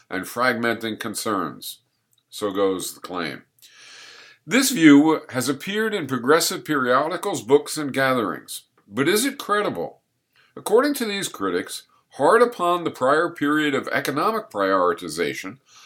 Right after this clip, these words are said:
attention to race, in particular, a black power nationalist conceptualization, came along and started the process of elbowing class aside. Then came feminists, focusing on gender, more elbowing. Then the gay movements rose and fought,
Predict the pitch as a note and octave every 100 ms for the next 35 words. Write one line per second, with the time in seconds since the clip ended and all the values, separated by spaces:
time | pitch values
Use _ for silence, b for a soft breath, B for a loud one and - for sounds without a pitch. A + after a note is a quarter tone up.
0 | B - A2 B2 F3 E3 E3+ G#2+ F#2+ B2
1 | - - B2+ C3 C#3+ A2+ - F2 G#2+ A2+
2 | F2+ G2+ - G#2 G2 G2+ E2+ F2+ G#2 G#2+
3 | F#2 - F2+ D#2+ E2+ D2 E2 D#2+ D#2 D2+
4 | C2+ - A2 B B B B E3+ G3+ A3
5 | C#3 G#2+ A2 B2 B - - - B2 C3
6 | C#3+ C3+ C#3 B2+ A2 G#2+ A#2+ A2 - F#2+
7 | F#2+ - A#2 A2 G#2+ G#2+ G2 - F2 F2+
8 | - E2+ - C#2 C2 G1+ - _ _ b
9 | b b D#3+ G3 G3+ G3+ D3+ F3 E3+ A2
10 | C#2+ - - C3 C#3 D3 D3+ C3+ B2 G2
11 | A2 G#2 D#2 - _ _ _ F2+ A2 F#2+
12 | G2 E2+ D2 A#1 - _ _ b b b
13 | b A#2 F3+ G#3+ E3+ F#3+ G3+ D#3 A2 A2+
14 | - G#2 G#2+ G2 E2+ E2+ - F#2 D#2+ B1+